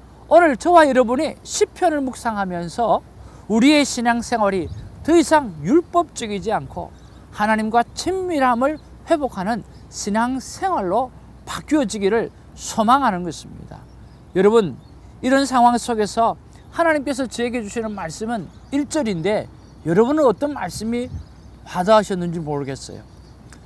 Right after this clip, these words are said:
자, 일 절 말씀에 보니까 "여호와여" 라고 말씀하시고 거짓되지 않는 입술에서 나오는 나의 기도에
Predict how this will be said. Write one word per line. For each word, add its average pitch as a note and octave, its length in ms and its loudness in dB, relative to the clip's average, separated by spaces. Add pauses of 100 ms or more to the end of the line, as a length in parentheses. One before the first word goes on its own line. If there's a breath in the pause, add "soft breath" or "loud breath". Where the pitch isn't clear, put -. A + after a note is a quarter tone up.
(320)
자, - 400 -6
일 D#4 120 0
절 F4+ 180 0
말씀에 A#3+ 420 0
보니까 F3 500 -2 (580)
"여호와여" F#3 920 4 (100)
라고 B3+ 240 -2
말씀하시고 G3+ 800 -4 (540 loud breath)
거짓되지 E4+ 1000 0
않는 A#3+ 360 0
입술에서 G3+ 640 -2
나오는 D#3+ 380 -2
나의 B3 420 2
기도에 C4 580 2